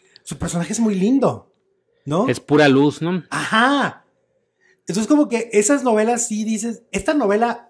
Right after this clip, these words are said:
Speaker 1: van a ver, va a conectar con la audiencia. Sí va a conectar.
Speaker 2: Pues, yo creo que ya conectó. ¿Cómo le fue en el
Speaker 1: Tres punto dos.
Speaker 2: Ah, bueno, pues para
Speaker 1: Tres punto dos.
Speaker 2: arrancar, está bien.
Speaker 1: Debutaron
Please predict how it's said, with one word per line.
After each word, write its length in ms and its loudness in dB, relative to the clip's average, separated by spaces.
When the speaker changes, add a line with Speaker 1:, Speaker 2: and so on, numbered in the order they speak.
Speaker 1:
van 380 -6
a 80 -2
ver, 380 -4
va 80 0
a 100 -8
conectar 480 -6
con 120 -10
la 80 -6
audiencia. 400 -8
Sí 180 -8
va 80 -2
a 60 -12
conectar. 480 -12
Speaker 2:
Pues, 320 -20
yo 100 -10
creo 120 -14
que 100 -8
ya 100 -4
conectó. 440 -12
¿Cómo 180 -8
le 80 -6
fue 140 -6
en 100 -6
el 280 -6
Speaker 1:
Tres 220 -2
punto 380 -4
dos. 440 -6
Speaker 2:
Ah, 240 -6
bueno, 160 -10
pues 140 -20
para 160 -8
Speaker 1:
Tres 180 -4
punto 380 -2
dos. 0 -
Speaker 2:
arrancar, 300 -6
está 140 -6
bien. 60 -4
Speaker 1:
Debutaron 560 0